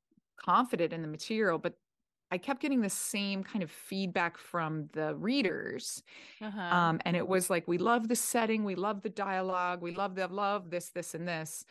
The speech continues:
Speaker 1: But we don't think this show would get made because your main character is unlikable. She's too angry." And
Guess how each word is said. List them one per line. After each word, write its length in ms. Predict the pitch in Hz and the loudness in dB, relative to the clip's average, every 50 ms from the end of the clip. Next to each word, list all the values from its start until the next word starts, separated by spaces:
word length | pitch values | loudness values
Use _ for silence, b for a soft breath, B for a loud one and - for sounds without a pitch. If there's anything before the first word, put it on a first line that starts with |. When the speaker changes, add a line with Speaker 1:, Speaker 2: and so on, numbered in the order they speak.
| B B B B _ | B B B B _
Speaker 1:
But 80 | 185 180 | 2 4
we 140 | - 233 247 | 6 6 6
don't 160 | 247 233 226 | 6 6 4
think 220 | 233 - - - - | 2 0 0 0 0
this 140 | 180 175 | 0 0
show 220 | - - 185 170 160 | 2 2 4 4 4
would 140 | 165 160 - | 4 2 2
get 180 | 165 156 - 185 | 0 0 0 -2
made 280 | 185 180 175 165 151 | -2 -2 -2 -2 -4
because 360 | 160 151 - - 165 151 147 | -6 -8 -6 -4 -4 -4 -4
your 100 | 165 160 | -4 -4
main 280 | 160 170 180 185 180 180 | -2 -2 -2 0 -2 -2
character 1000 | - - - 180 160 156 151 151 151 - - 170 151 143 143 139 143 143 160 b b b b b b b b b b _ _ - | -4 -4 0 0 2 2 2 0 -4 -8 -6 -4 -4 -2 -2 -2 -4 -6 -8 b b b b b b b b b b _ _ 2
is 720 | 180 170 160 156 151 147 143 143 151 - - - - - _ _ _ 165 | 4 4 4 2 0 -2 -4 -4 -4 -4 -6 -6 -8 -10 _ _ _ 0
unlikable. 720 | 160 160 160 165 175 170 - - - - - - - - | 0 0 0 0 -2 -2 -4 -8 -8 -6 -6 -6 -6 -8
She's 400 | - - 175 160 156 - - - _ - | -4 -2 0 0 0 -2 -6 -8 _ -4
too 180 | - 185 170 - | -2 -2 -2 0
angry." 680 | - 160 160 160 160 147 - - 143 - 190 196 196 - | 0 0 0 0 -2 -2 -2 -2 -2 -2 -4 -6 -4 -4
And 460 | 185 190 196 196 190 180 180 175 165 | 0 2 2 4 4 2 2 0 -2